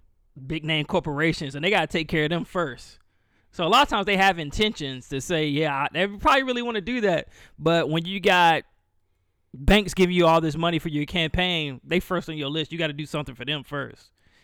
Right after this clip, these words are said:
Get something passed for them first. So I think all politicians want to do better, but they just can't because their hands are tied 'cause they big donors are the ones you gotta look out first for.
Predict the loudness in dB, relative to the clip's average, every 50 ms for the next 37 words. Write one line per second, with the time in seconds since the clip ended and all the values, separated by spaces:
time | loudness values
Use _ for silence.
0 | _ _ -8 -6 -4 -4 -4 -4 -4 -4 -2 0 0 0 -2 -4 -6 -6 -8 -8
1 | -6 -4 -4 -4 -4 -4 -8 -14 _ _ -20 -20 _ _ 0 2 2 2 0 -4
2 | -4 -2 0 2 2 0 2 0 0 -2 -2 -4 -4 -6 -6 -4 -6 -8 -10 -10
3 | -10 -12 -14 -14 -10 -6 -2 0 0 0 0 -2 -4 -2 0 -2 -2 -2 -4 -4
4 | -4 -2 -2 -4 -4 -6 -10 -16 -20 -14 -10 -4 -2 -2 -2 -2 -2 -4 -4 -4
5 | -4 -2 -2 -2 -2 -4 -8 -6 -4 -6 -4 -2 -4 -4 -2 -2 -2 -4 -4 -6
6 | -8 -6 -2 -2 0 0 -2 -4 -8 -8 -6 -6 -4 -4 -4 -6 -6 -4 -4 -4
7 | -2 -2 -2 -4 -4 -6 -8 -8 -8 -8 -6 -6 -6 -6 -6 -6 -6 -4 -4 -4
8 | -4 -6 -4 -4 -4 -4 -4 -8 -10 -8 -8 -8 -10 -10 -10 -6 -4 -4 -4 -6
9 | -10 -16